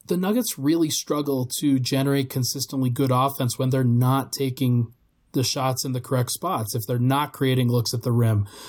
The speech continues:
when they're not getting to the free throw line, when they're not generating threes. I'm going to continue to push that.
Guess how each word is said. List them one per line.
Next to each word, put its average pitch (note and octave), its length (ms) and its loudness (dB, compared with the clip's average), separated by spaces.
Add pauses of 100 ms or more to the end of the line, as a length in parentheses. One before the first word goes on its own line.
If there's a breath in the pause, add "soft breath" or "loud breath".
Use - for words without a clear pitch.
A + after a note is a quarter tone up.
(140 loud breath)
when A#2+ 140 0
they're B2+ 100 2
not C#3 280 0
getting C3 240 0
to C3 120 -2
the A#2 100 0
free B2 240 0
throw A#2 220 0
line, A2+ 240 2
when B2+ 120 4
they're C3 100 2
not C#3+ 320 -2
generating C3 500 2
threes. A#2 480 2 (800 loud breath)
I'm E3+ 220 0
going G3 180 0
to F3+ 60 -2
continue E3 440 0
to D3+ 60 2
push C#3+ 340 -4
that. C#3+ 280 0